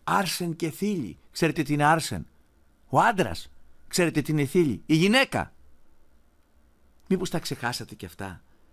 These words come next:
Περάσατε τα Σόδομα και τα Γόμορα. Γιατί φοβηθήκατε μη σας πούνε μεσαίωνα; Αφού αφήνει μεσαίωνες.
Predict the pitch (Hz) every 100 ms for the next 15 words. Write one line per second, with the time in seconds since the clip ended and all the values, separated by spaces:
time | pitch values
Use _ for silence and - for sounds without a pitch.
0 | _ - _ _ _ 190 208 214 214 165
1 | 165 185 185 175 160 151 - 123 110 127
2 | 120 98 82 - - - - - - -
3 | - 170 170 220 143 147 135 135 156 165
4 | 151 147 147 156 - 147 156 139 113 -
5 | 107 101 110 131 110 - _ - 208 262
6 | - 285 277 254 - 180 127 92 -